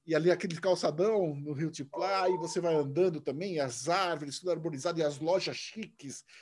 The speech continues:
madames comprando suas bolsas, e, <laughs> é, é, é uma coisa também que lembra um pouco o filme.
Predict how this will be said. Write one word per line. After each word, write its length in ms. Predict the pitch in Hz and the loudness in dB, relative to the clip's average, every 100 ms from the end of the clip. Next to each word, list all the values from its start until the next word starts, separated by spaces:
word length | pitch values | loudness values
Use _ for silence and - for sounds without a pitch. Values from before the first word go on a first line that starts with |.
| - | -20
madames 540 | - 165 143 202 202 - | 0 2 8 8 8 2
comprando 460 | 185 165 143 185 165 | 2 2 6 4 4
suas 300 | - 151 - | 2 0 0
bolsas, 720 | 139 202 202 185 - 165 151 | 6 8 8 6 6 4 4
e, 240 | 156 151 139 180 170 - - | 0 0 0 -2 -2 -4 -12
<laughs> 300 | - - - | -12 -14 -14
é, 640 | - 185 202 170 170 170 175 | -4 4 8 8 6 4 4
é, 40 | 185 | 8
é 60 | 170 | 8
uma 180 | 247 - | 8 8
coisa 200 | 208 - | 6 8
também 220 | 202 190 | 8 8
que 100 | - | 6
lembra 340 | 226 170 196 185 | 6 12 12 12
um 60 | |
pouco 200 | 180 185 | 8 4
o 40 | 185 | 2
filme. 300 | 220 185 | 2 0